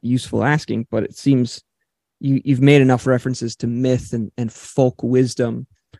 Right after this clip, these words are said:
um, for me to wonder. I, I'm curious the trajectory, and, and this is a massive question potentially, and there's a million ways I could ask it. Um, as I come up on the second minute of trying to ask it,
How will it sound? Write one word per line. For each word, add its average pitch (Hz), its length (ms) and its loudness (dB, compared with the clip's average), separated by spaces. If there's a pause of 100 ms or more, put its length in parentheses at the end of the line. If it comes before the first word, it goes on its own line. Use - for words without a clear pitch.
(240)
um, 120 360 -2 (100)
for 131 100 -6
me 127 160 2
to 120 80 0
wonder. 120 600 -2 (1000)
I, - 80 -20 (100)
I'm 151 160 -6
curious 226 680 0 (1300)
the 143 100 2
trajectory, 131 800 0
and, 117 160 -4
and 123 160 -4
this 131 120 -6
is 120 140 -6
a 123 60 0
massive 120 480 -2
question 156 400 -4
potentially, 160 500 -2
and 139 80 -2
there's 120 140 -4
a 110 40 -8
million 127 280 0
ways 127 180 0
I 117 80 -2
could 113 140 -6
ask 117 260 -4
it. 160 140 -2 (1040)
Um, 117 520 2 (1080)
as 127 140 -2
I 123 60 0
come 135 280 2
up 123 140 -2
on 120 100 0
the 117 60 -4
second 127 360 -2
minute 123 240 -4
of 117 120 -6
trying 123 300 -4
to 113 100 -4
ask 127 200 -6
it, 160 140 -8